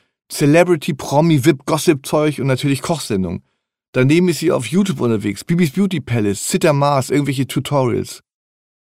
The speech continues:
Ihre penibel aufgeräumte Einzimmerwohnung liegt in einem Neubaugebiet am Stadtrand von Solingen. Wie viele dicke, einsame Frauen liebt sie Katzen über alles. Kater, Alcazone ist ihr ganzer Halt, ihr ganzer Trost.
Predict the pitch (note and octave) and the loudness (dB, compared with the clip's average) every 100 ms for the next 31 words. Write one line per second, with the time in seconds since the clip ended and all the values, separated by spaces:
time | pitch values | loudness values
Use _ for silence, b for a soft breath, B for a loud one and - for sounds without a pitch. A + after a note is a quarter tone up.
0 | _ D#3 D#3 D#3 D#3 G#3 G3 - F3 F3 | _ -2 0 2 4 4 4 4 0 0
1 | E3+ D3 E3 E3 D3+ D#3 - G3+ F#3+ C3 | 0 0 0 2 2 0 2 2 4 2
2 | A#2 B2 C3 D#3 D#3+ C#3 C#3 C3 C#3+ F3+ | 2 2 -2 -2 -4 -2 0 2 6 4
3 | E3+ C#3 A#2+ G#2+ C3+ - B2+ B2 D#3 - | 4 2 0 -2 -4 -4 -6 -2 -2 0
4 | D#3 - C#3+ B2 D3+ C3+ G2 D#2+ - _ | -4 0 0 4 4 4 0 -4 -10 _
5 | _ _ _ - D3 - G#3 A3 F#3+ A3 | _ _ _ -4 -4 0 2 6 4 4
6 | G3+ C3 F3+ E3+ D#3+ - - D#3 F3 F3 | 2 2 2 0 -2 -2 0 2 2 -2
7 | - D3+ - F#3+ - C3 A2+ G#2 E2+ F2 | -6 -8 -6 -6 -4 -2 0 -2 -2 -4
8 | - - b b - D#3 E3+ F3+ E3+ - | -6 -12 b b -2 2 2 4 0 -2
9 | - D3 - D3+ - E3+ F#3 F3+ D#3 D#3+ | 0 0 0 -4 -2 2 4 4 0 0
10 | E3 D#3 B2 E3 D#3+ C#3+ D3 C#3+ - D#3 | 0 0 0 0 0 -2 -2 -4 -2 -2
11 | A#2 | -2